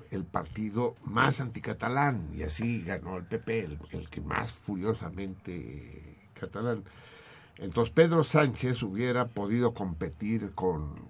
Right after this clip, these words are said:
con Rajoy si hubiera aceptado la petición catalana de hacer un referéndum acerca de la independencia para que el pueblo catalán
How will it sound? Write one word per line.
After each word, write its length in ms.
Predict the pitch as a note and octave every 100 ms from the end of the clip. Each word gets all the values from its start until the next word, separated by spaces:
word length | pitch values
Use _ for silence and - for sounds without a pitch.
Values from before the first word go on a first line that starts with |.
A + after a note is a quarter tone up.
| -
con 240 | D2+ C#2+
Rajoy 600 | - D#2+ - A#2 G2+ C3 E3+ - - - - -
si 140 | G#2
hubiera 360 | E2+ F#2+ G#2+ A2
aceptado 640 | - A#2 - G#2 F#2 A2
la 140 | G2+
petición 720 | E2 E2+ - - G2 G2 F#2 F2
catalana 680 | F#2 F#2 G2+ G2 F2+ G2
de 120 | G2 F2+
hacer 280 | D#2 -
un 140 | F#2 F2
referéndum 800 | E2+ - - E2 D#2+ E2+ E2+ F#2
acerca 400 | D2+ D#2+ D#2+ D#2
de 100 | D#2
la 60 |
independencia 680 | D2 D#2 D#2 D#2 E2 D#2+ G2+
para 200 | E2 D#2
que 80 | D2+
el 80 | C#2+
pueblo 320 | E2 D2+ D#2+
catalán 720 | F2+ E2 F2 E2+ D#2 D2+ -